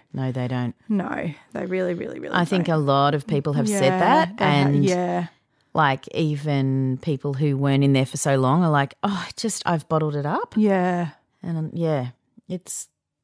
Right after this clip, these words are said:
Speaker 1: a massive thing that happens in your life.
Speaker 2: And I noticed this week is birth trauma week.
Speaker 1: Yeah.
Speaker 2: So I don't know if that's a new thing or I've never seen it before. But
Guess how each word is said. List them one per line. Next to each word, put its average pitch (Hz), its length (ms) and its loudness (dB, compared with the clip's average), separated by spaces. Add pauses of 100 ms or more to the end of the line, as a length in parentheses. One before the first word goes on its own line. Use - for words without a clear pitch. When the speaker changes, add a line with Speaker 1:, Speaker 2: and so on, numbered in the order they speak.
(580)
Speaker 1:
a - 40 -2
massive 302 380 2
thing 240 200 2
that 202 100 0
happens 208 320 -2
in 196 100 -2
your 190 100 -2
life. 190 320 -8
Speaker 2:
And 233 300 4
I 240 120 4
noticed 240 420 4
this - 240 0
week 240 240 4
is 202 180 2
birth 202 560 2
trauma 196 580 2
week. 180 460 -4
Speaker 1:
Yeah. 185 380 0
Speaker 2:
So 147 120 -2
I 277 40 2
don't 403 120 0
know 339 100 4
if 240 100 -2
that's - 240 -6
a 190 40 4
new 180 280 6
thing 359 520 -4
or 208 180 2
I've 247 180 2
never 285 180 4
seen 196 240 2
it 226 80 -4
before. 175 560 -2
But 196 80 -4